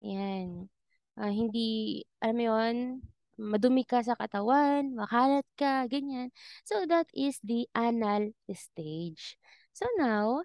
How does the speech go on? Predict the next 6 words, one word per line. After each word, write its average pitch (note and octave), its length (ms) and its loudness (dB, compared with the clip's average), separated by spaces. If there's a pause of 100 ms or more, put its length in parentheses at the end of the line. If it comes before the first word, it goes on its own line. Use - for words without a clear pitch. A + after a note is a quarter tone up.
(120)
let's D4 400 -4
go A#3+ 400 0
to A3 160 -6
the G3 480 -4
phallic A3+ 480 2 (160)
stage. - 720 -12